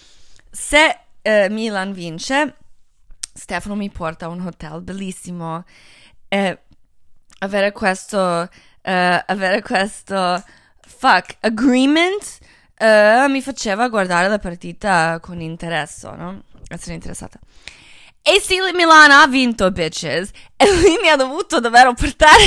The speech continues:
in un hotel bello. <laughs> Ci sono le foto nel mio, nel mio Instagram. Mi ha portato in the Bel Air Hotel. Perché io ho detto a lui, "Se vuoi che guardo questa cazzo di partita, se vuoi che davvero mi interessa,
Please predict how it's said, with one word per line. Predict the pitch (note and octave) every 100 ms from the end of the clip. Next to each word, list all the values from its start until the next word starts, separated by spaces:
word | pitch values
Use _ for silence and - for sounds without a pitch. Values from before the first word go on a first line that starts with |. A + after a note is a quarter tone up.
| E4
in |
un | D4+ G#4+ G#4
hotel | - - D#4+ D4
bello. | A3+ D#4 - F4 D#4 - D4+ _ - _
<laughs> | D#5 D#5 C5 C#5+ D5+ C#5 - - -
Ci | -
sono | - C#4+
le | C#4+
foto | C#4+ F4 -
nel | B3+ A3+
mio, | G#3+ G#3 G3+ F#3+ F#3 -
nel | G3+ G3+
mio | G#3+ A3+
Instagram. | B3+ C4 B3 G#3+ F#3+ F#3+ _ - _ _ _ _ _
Mi | B3
ha |
portato | A#3+ D#4 D4 D4+
in | D4+
the | B3
Bel | G#3 - A3 A3+ A3
Air | G#3 G#3 G#3+
Hotel. | E3+ A3 G3+ C#3 D3+ - _ _ _ _ - -
Perché | - -
io | A3+
ho |
detto | A3 G#3+ G#3+
a |
lui, | G#3 G3+ F#3 F#3 _ _ _
"Se | _ -
vuoi | A#3
che | A3+
guardo | G#3+ A3 F#3+
questa | G3+ G3+
cazzo | G3+ G#3+
di | G3
partita, | - G#3 B3 A#3 C#4+ C#4+ - -
se | -
vuoi | A3
che | G#3+ G#3
davvero | F#3+ F#3+ A#3+ C4+ A#3
mi | G#3 G3+
interessa, | G3 G#3 G3 F3+ F#3+ - A3 B3